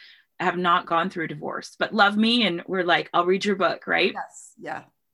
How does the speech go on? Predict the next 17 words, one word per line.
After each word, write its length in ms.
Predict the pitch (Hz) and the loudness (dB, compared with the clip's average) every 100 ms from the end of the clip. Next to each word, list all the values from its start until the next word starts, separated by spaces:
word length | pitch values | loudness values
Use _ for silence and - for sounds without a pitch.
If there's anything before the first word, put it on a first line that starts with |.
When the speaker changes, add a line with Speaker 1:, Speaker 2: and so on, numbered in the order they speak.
| - - - - | -20 -20 -8 2
Speaker 1:
And 400 | 214 196 190 185 170 | 6 6 6 2 0
they 180 | 175 185 | 2 2
have 140 | 170 | 0
said, 300 | - 156 147 | 0 2 2
"Oh 80 | 214 | 4
my 120 | 240 | 4
goodness, 600 | 220 269 170 - - - - - | 6 4 2 -2 -18 -20 -14 -2
there's 240 | 185 185 | 0 0
so 480 | - - - 190 247 | -4 -8 0 2 4
much 340 | 220 160 - | 2 0 -2
more 260 | 175 160 156 | -8 -4 -2
in 200 | - 240 | 0 2
here. 400 | 269 165 151 156 | 2 2 0 0
Like, 260 | 165 160 - - | 0 0 -2 -8
you 460 | 180 240 262 262 | -4 0 0 0
have 240 | - 202 185 | 0 -2 0
given 640 | 185 170 156 160 160 | 0 2 0 -4 -10